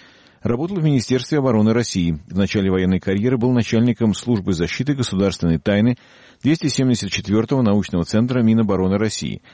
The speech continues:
На допросе Хисамов рассказал, что уволился из российской армии в две тысячи девятом году. Российские власти арест Хисамова пока не комментировали.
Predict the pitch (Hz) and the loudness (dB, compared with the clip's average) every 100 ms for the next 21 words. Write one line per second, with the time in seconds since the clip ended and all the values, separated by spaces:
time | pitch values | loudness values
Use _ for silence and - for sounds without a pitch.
0 | - - - 107 107 107 101 110 101 147 | -20 -18 -2 0 2 0 0 -4 -4 0
1 | 139 117 104 110 98 95 98 - 127 147 | 0 0 -2 0 2 2 0 0 0 2
2 | 131 - 101 98 - 85 - 120 139 123 | 0 0 0 0 -2 -6 -2 0 0 -2
3 | 110 120 87 87 95 101 90 87 85 76 | -2 -4 -2 0 0 0 0 0 0 -2
4 | 85 92 - 92 - 90 101 95 - 101 | -2 -4 -2 -6 -4 -2 0 0 0 0
5 | 101 - 82 90 90 101 95 - 71 78 | -2 -4 -6 0 0 0 -2 -2 -2 -2
6 | - 78 78 - 78 71 62 | -2 -2 -2 -2 -4 -2 -4